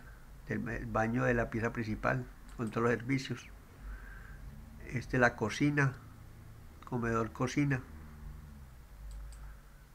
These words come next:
Esta es la cocina con, con todos los electrodomésticos.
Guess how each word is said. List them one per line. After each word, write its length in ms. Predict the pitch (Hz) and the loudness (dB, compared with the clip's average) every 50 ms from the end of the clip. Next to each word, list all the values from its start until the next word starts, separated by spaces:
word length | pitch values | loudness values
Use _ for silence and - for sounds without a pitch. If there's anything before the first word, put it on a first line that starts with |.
| - - - - - - - - - - - - - - - - - - - - - - - - - - - - | -18 -18 -16 -14 -12 -12 -12 -12 -14 -16 -16 -18 -18 -16 -16 -14 -14 -14 -14 -16 -16 -14 -14 -12 -12 -10 -6 -4
Esta 260 | 117 110 - - 135 | -4 -4 -2 0 0
es 180 | 120 - - - | 0 0 -2 2
la 180 | 123 120 120 113 | 4 4 4 4
cocina 500 | - 117 107 - 120 117 113 120 120 117 | 4 2 2 2 2 4 4 4 4 4
con, 300 | - 117 110 104 101 104 - - - - - - - - - - - - - - - | 2 2 2 2 2 -2 -4 -10 -16 -18 -18 -18 -20 -16 -12 -10 -8 -8 -8 -10 -12
con 240 | - - 135 110 104 | -6 -4 -2 -2 -2
todos 340 | - - 113 117 117 120 120 | 2 2 4 6 8 8 8
los 380 | 120 117 110 - - - - - - | 6 6 4 2 -2 -6 -8 -8 -4
electrodomésticos. 1040 | - 113 107 - - - 113 107 104 107 113 135 143 - - 139 - 123 120 - | -2 0 0 0 0 2 2 2 4 4 4 2 2 0 -4 -4 -4 -4 -6 -6